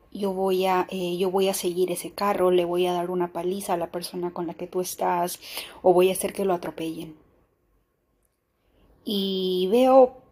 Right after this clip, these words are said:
personas, chicas, en el comentario, en los comentarios diciendo, "Yo quiero un ex así".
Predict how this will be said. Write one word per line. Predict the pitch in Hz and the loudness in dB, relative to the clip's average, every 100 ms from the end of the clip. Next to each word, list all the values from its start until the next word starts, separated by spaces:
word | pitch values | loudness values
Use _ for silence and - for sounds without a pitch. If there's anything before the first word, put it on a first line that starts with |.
| _ _ _ _ _ - | _ _ _ _ _ 2
personas, | 185 - 214 165 165 180 - - | 2 2 0 2 2 2 -2 0
chicas, | - 247 - 175 180 - - | 0 0 -2 -4 -4 -6 -4
en | 185 | -4
el | 175 175 | -2 -4
comentario, | 170 165 165 190 175 170 170 | -6 -6 0 2 2 0 -4
en | - 165 | -2 -4
los | - | -6
comentarios | 170 165 180 175 170 170 | -8 -2 2 2 0 -2
diciendo, | 170 175 170 170 175 - - - - | -2 -2 0 0 -2 -8 -20 -20 -10
"Yo | 185 202 | 0 0
quiero | - 226 220 214 - | 0 0 2 2 0
un | 185 175 | -2 0
ex | 175 - 165 | -2 -2 -6
así". | - 170 | -8 -10